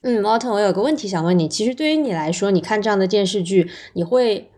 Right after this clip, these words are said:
喜欢这种一帆风顺、过于美好的这种处理吗？就是对于L G B T Q情侣来说，还是你觉得，呃，电影电视在描述L G B T Q情侣的时候，需要去反映他们在现实中所遭受的各种歧视与困难？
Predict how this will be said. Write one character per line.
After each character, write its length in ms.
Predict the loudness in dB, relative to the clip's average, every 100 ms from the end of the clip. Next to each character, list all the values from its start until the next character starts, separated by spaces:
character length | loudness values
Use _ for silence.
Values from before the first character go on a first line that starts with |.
| -4
喜 300 | -2 0 -2
欢 260 | 0 -2
这 140 | -2 0
种 300 | 0 -2 -4
一 100 | -2
帆 220 | 0 0
风 220 | 0 -2
顺、 440 | 0 0 0 -4 -12 _ _ -6
过 160 | 0
于 80 | 0
美 180 | 0 -2
好 160 | -2
的 120 | -2 0
这 100 | -2
种 100 | -2
处 260 | -4 -2
理 120 | -2 -2
吗？ 140 | -6
就 120 | -6
是 120 | -4
对 160 | 0 0
于 80 | 0
L 160 | -2
G 140 | -2 -2
B 100 | -2
T 220 | -2 -4
Q 260 | -2 -2 0
情 300 | -2 0 0
侣 120 | 0
来 180 | -2 -4
说， 320 | -4 -8 -8 -16 -20 -4
还 160 | -2
是 240 | 0 0 0
你 180 | 0
觉 200 | -2 -4
得， 340 | -2 0 0 -2
呃， 240 | -4 -4 -6 -14 _ _
电 200 | 0 2
影 120 | 0
电 200 | -2 0
视 300 | 0 0 -2
在 260 | 0 0 0
描 220 | 0 -2
述 280 | -2 0 0
L 140 | 0
G 120 | -2
B 100 | 0
T 220 | 0 0 -2
Q 40 |
情 240 | -2 -2
侣 120 | 0 0
的 100 | 0
时 100 | 0
候， 140 | 0
需 240 | -2 -4
要 220 | 0 0 0
去 200 | -2 -6
反 320 | -2 -4 -2
映 160 | -4
他 140 | -2 -2
们 100 | 0
在 120 | 0
现 200 | 0 -2
实 120 | -2
中 180 | -4 -4
所 180 | -4 -4
遭 220 | -2 -2
受 200 | 0 -2
的 100 | -2
各 140 | -2 -4
种 160 | -4
歧 180 | -6 -8
视 140 | -6
与 60 | -6
困 200 | -8 -12 -14
难？ 140 | -20